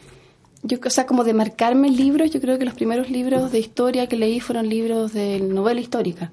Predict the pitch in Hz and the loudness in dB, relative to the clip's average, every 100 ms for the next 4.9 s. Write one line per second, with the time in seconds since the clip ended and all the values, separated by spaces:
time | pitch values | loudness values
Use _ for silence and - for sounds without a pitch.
0 | - - - 202 202 196 190 180 208 208 | -14 -8 -2 2 2 4 2 2 2 2
1 | 202 202 185 185 - 196 185 180 190 202 | 2 0 -4 -6 -2 2 4 4 4 4
2 | 190 185 185 185 - - - _ - 185 | 4 4 2 -2 -10 -20 -20 _ -4 0
3 | 185 180 196 208 214 214 214 208 202 196 | 0 0 -4 -4 -4 -2 -2 -2 -2 -4
4 | 208 214 220 202 190 185 180 175 | -2 -2 0 0 0 0 0 -4